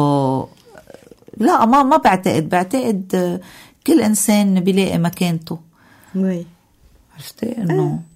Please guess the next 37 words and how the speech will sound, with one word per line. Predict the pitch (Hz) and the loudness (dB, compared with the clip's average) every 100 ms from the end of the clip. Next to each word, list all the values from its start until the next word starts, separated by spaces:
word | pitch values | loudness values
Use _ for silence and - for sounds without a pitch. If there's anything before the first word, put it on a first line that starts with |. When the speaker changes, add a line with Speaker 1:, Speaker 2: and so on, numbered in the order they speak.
| _ _ _ _ _ _ _ _ _ - | _ _ _ _ _ _ _ _ _ -12
Speaker 2:
طب، | 208 | -10
سبيان. | - 208 269 330 214 | -6 -4 -4 -4 -2
Speaker 1:
ما | 202 | -2
في | 214 202 | 0 -4
شي | - - | -4 -6
اسمه | - - 143 | -6 -6 -6
ديلية. | 131 139 139 143 151 151 175 | -4 -4 -4 -4 -4 -4 -6
هلأ | 160 151 - | -6 -4 -6
في، | 214 214 185 180 | -6 -2 0 0
Speaker 2:
مم. | |
Speaker 1:
في | 180 - 190 | -4 -2 -2
قصص | 180 196 - 165 | 0 -4 -6 -6
إنتاجية | 151 151 160 160 165 160 131 | -6 -6 -2 -2 -2 -2 -2
أنا | 147 | -4
ما | 160 | -4
بفهم | 151 - 131 | -6 -6 -8
فيها | 120 123 120 127 | -6 -6 -6 -4
ولا | 156 160 | -2 -2
بدي | 127 - | -4 -8
أفهم | 117 123 | -8 -8
فيها | 120 131 131 | -6 -6 -4
ولا | 143 147 | -4 -4
شغلتي. | 147 127 117 - 165 190 - - - - - - - | -4 -6 -8 -8 -10 -10 -16 -20 -20 -20 -20 -14 -6
ما | 156 | -2
بعرف | 147 131 | 0 -2
كيف | - 139 - | -6 -12 -2
تركب. | - - - 196 214 | -2 -2 -6 -8 -4
هيدا | 208 190 180 | -4 -2 -4
شي | 185 175 | -4 -6
تاني. | 180 165 151 143 - | -6 -6 -6 -8 -8
برجع | - 190 | -4 -2
Speaker 2:
مم. | 170 | -2
Speaker 1:
بقلك | 156 147 147 | -4 -6 -6
إنه | 127 143 160 - _ - | -6 -6 -8 -12 _ -8
ما | 151 | -8
بتدخل. | 139 147 - 147 151 - - | -8 -12 -14 -14 -16 -18 -10
Speaker 2:
مم. | 196 190 | -6 -6